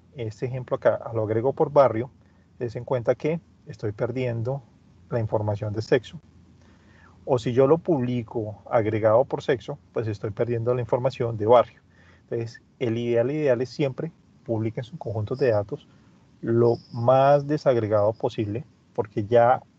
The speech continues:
el que lo vaya a utilizar, el que lo vaya a consumir, transformar, generar conocimiento, lo que veíamos hace un momento, pues él ya sabrá cómo poder analizar ese conjunto de datos.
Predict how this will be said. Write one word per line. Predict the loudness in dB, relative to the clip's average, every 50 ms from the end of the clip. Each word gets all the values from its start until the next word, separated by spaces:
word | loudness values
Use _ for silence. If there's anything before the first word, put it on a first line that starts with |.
| _ _ _
el | -8 -8 -8
que | -8 -6 -6
lo | -2 4
vaya | 6 6 6 6 4
a | -2
utilizar, | -6 -6 -8 -8 -2 2 2 4 4
el | 2 -4
que | -6 -8
lo | -6 -2 2
vaya | 2 4 2 2
a |
consumir, | -2 -6 -10 -8 -8 -8 -8 -6 -6 -6 -6 -6
transformar, | -4 -4 -4 -4 -2 -4 -4 -2 0 2 2 4 4 2 2
generar | 0 -4 -2 0 0 -2 -2
conocimiento, | -4 -6 -8 -6 -6 -6 -4 -4 -2 -2 -2 -4 -2 0 0 0
lo | 0
que | -2 -4 -4
veíamos | -2 -2 -2 -2 0
hace | -2 -2 -2 -2
un | -4
momento, | -2 -2 -2 -2 -4 -6 -8 -10 -12 -18 -20 -20 -20 -20 -20 -20 -20 _ _
pues | -2 -2 -2
él | -4 -2 0 4
ya | 4 4 4
sabrá | 6 4 6 6 6 4
cómo | 2 2 0 0 0 2 -2 -4 -6 -6 _ _ _ _ _ _ _ _ _ _ _ _ _ _
poder | 0 2 2 2 2 0 0
analizar | 0 0 0 -2 -2 -4 -4 -6 -6 -6 -10 _ -8
ese | -8 -8 -8 -8
conjunto | -8 -8 -6 -6 -8 -4 -2 0
de | 0 0
datos. | 0 -2 -6 -12 -20 -20 -20